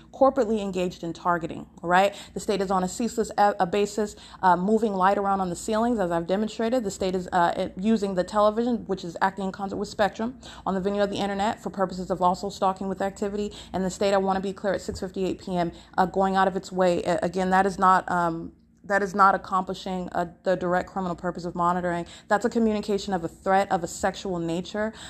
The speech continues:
uh, uh, the expression of hostility by this demonic entity that is acting through a government and acting through a people that is hostile to the documentation as you are publishing its criminal activity.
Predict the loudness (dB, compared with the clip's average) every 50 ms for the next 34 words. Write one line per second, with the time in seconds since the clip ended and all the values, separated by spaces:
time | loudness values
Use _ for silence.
0 | -6 2 4 4 4 4 0 -4 -6 -2 -2 0 -2 -2 -8 -20 -16 -10 -8 -8
1 | -8 -8 -4 -4 -4 -2 -2 -6 -4 -2 -2 -2 -2 0 -2 0 2 2 2 2
2 | 2 4 2 2 4 2 -2 -2 -2 -2 0 2 2 2 2 0 -2 -2 -2 -2
3 | -2 -2 -2 -2 -4 -6 -12 -20 -20 -8 -2 2 2 2 2 4 4 4 4 4
4 | 0 -2 -2 0 0 2 2 2 4 4 2 2 2 0 -2 0 0 0 0 0
5 | -2 -4 -6 -10 -6 -2 0 0 0 0 -4 -8 -6 -4 -4 -4 -4 -6 -8 -18
6 | -20 -20 -10 0 0 2 2 2 0 2 2 2 2 2 0 0 0 0 -2 -2
7 | 2 2 0 0 0 -6 -6 -4 -4 -6 -4 -4 -4 -4 -2 -2 -4 -4 -2 -2
8 | -2 -2 -2 -4 -4 -6 -6 -6 -8 -6 -4 -4 -2 -2 -2 -4 -6 -6 -6 -4
9 | -2 -2 -4 -4